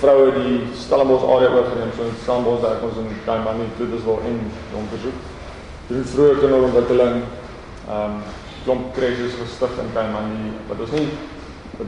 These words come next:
wat nie in, onder ons besit is nie. Ons, ons het, ehm, ander mense opgelei om dit te run. En hulle het baie keer hulle eie groepie kindertjies vergader, en maar net baie keer die hele dag voor die televisie gesit het. Ehm, eh, het sommer net 'n interessante feit dat ek glad nie geweet het nie. En sê,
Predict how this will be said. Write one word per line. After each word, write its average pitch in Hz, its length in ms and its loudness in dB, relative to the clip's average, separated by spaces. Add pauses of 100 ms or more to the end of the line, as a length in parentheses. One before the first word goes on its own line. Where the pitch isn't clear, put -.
wat 110 140 -6
nie 131 80 -2
in, 127 180 -6
onder 123 180 -2
ons 120 220 -2
besit 113 320 -6
is 113 80 -10
nie. 110 140 -8 (340)
Ons, 113 160 -8 (200)
ons 113 100 -10
het, 104 180 -8 (220)
ehm, 104 180 -8 (560)
ander 131 200 4 (760)
mense 113 200 -6
opgelei 117 420 -2
om 107 180 -4 (160)
dit 107 300 -10
te 113 60 -8
run. 107 260 -8
En 101 60 -10 (120)
hulle 107 140 -4
het 98 120 -8
baie 107 200 -4
keer 107 120 0
hulle 120 240 2
eie 135 340 6 (360)
groepie 135 220 -2
kindertjies 131 400 0
vergader, 117 480 0
en 117 60 -2
maar 117 100 -2
net 127 160 -2 (180)
baie 113 180 0
keer 123 100 -2
die 113 100 -2
hele 110 120 -2
dag 117 120 -2
voor 117 100 -6
die 117 160 -2
televisie 110 320 -2
gesit 113 240 -6
het. - 160 -6 (920)
Ehm, 117 200 -2 (640)
eh, 135 80 -6
het 131 100 -6
sommer 143 180 2
net 139 100 4
'n 143 100 2
interessante 131 380 0
feit 127 180 2
dat 117 160 -2
ek 117 60 -6
glad 123 160 -2
nie - 80 -4
geweet 110 240 -4
het 110 120 -8
nie. 110 140 -8
En 107 140 -10
sê, 123 100 -6